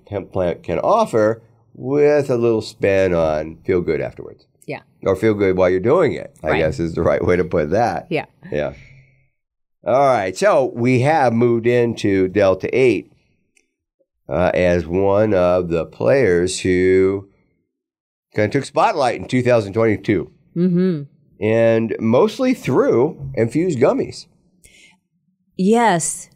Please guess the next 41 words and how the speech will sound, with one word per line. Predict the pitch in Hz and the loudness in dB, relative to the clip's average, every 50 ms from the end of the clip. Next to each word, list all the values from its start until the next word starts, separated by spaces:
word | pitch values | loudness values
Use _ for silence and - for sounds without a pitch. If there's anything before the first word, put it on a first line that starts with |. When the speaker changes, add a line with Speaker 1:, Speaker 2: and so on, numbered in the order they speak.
| _ _ | _ _
Speaker 2:
I | - 170 | -4 -2
have | 175 175 185 190 190 180 | 0 0 0 0 -2 -2
seen | - - 220 214 214 214 | -2 -2 0 2 2 2
some | 202 - 214 202 190 180 | 0 -2 -2 -2 -2 -4
cartridges, | - - - 202 202 196 - - 180 165 185 185 190 190 190 185 170 | -6 -4 -2 -2 0 0 -2 -6 -4 -2 2 2 4 4 2 0 -2
but | 160 175 165 156 156 - _ _ | -4 -4 -4 -4 -4 -8 _ _
mainly | 165 170 170 170 180 185 190 190 190 185 185 185 175 | -2 0 2 2 4 2 2 2 2 0 0 -2 -4
gummies. | 160 143 151 131 127 127 117 - - | -4 -6 -8 -8 -8 -10 -12 -6 -2
Speaker 1:
Yeah, | 85 95 95 | 0 2 2
mainly | 95 104 110 117 123 123 | 2 2 2 2 2 2
gummies. | 117 117 113 107 92 90 - | 2 2 2 2 0 0 0
Now, | 143 139 135 120 - - _ _ _ _ _ _ _ _ _ - - - | 0 0 0 0 -4 -12 _ _ _ _ _ _ _ _ _ -20 -10 -6
um, | 113 117 113 110 104 98 90 87 85 82 80 78 _ _ _ _ _ _ _ _ _ _ _ _ _ _ _ | -2 0 0 2 2 2 0 0 -2 -6 -10 -18 _ _ _ _ _ _ _ _ _ _ _ _ _ _ _
I | 110 110 123 160 202 226 | -2 0 2 2 2 0
think | 214 - 151 131 120 113 - | -2 -2 0 0 0 -2 -2
Kim | - 117 110 104 | -2 -2 0 0
and | 92 92 | 2 2
I | 95 98 95 | 2 2 2
remember | 87 78 71 69 71 76 82 87 82 67 65 64 | 2 2 0 -2 0 0 0 0 0 -2 -2 -2
when | 64 67 71 80 | -2 -4 0 0
this | 98 117 120 - - - _ _ _ | 0 0 0 -2 -12 -16 _ _ _
molecule | - 92 95 98 98 95 92 92 - 87 80 76 | -6 -2 0 2 2 2 0 0 -2 -2 -2 0
first | - 87 82 78 - | 0 0 0 0 -2
came | - 87 76 73 80 | -4 -4 -2 0 0
out, | 98 95 - - | 0 0 0 -2
which | 170 226 254 - 160 | -4 -4 -4 -2 -2
was | 127 110 113 | -2 0 0
in | 135 185 156 110 | 0 0 0 0
twenty | - 113 110 101 82 | 0 0 0 0 0
twenty-one, | 78 90 80 71 65 67 65 50 50 50 | -2 -2 -2 -2 -2 -4 -4 -6 -6 -8
right? | 58 85 135 - - _ _ _ _ _ _ _ _ _ _ | -8 -8 -8 -10 -14 _ _ _ _ _ _ _ _ _ _
Speaker 2:
I, | 233 254 269 269 _ _ _ _ | -12 -12 -12 -14 _ _ _ _
I, | 240 302 359 - | -8 -8 -6 -4
I | 349 311 320 | -2 -2 -2
wanna | 339 311 320 320 302 233 | -2 -4 -4 -4 -4 -4
say | - - 208 190 | -2 -2 -2 -2
yes. | 160 139 135 120 104 - | -2 -4 -6 -6 -4 -2
Speaker 1:
I | - 151 190 | 0 0 0
think | 185 175 156 135 117 | 2 0 0 0 0
so, | - 98 80 76 | 0 -2 -2 -2
too. | - - 113 92 78 67 - | -2 0 0 2 2 0 -2